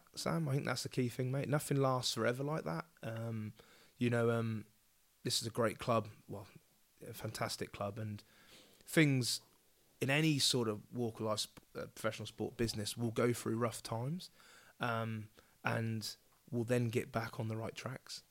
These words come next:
at, at some point. And you just gotta be brave enough to hold in there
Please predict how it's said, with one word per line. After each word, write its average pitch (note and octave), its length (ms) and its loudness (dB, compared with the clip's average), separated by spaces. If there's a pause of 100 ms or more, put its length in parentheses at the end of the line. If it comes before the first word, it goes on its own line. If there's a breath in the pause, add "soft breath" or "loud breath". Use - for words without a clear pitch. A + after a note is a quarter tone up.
(100)
at, - 120 -8 (100)
at - 140 -4
some A#2+ 240 0
point. D3 300 0 (220)
And G#2+ 240 -8 (120)
you A2 100 -6
just A2+ 160 -8
gotta A2 200 -2
be A2 340 -6 (160)
brave A#2 260 4
enough A2+ 300 -2
to - 80 -4
hold A2+ 260 2
in A#2 160 2
there A2 280 -4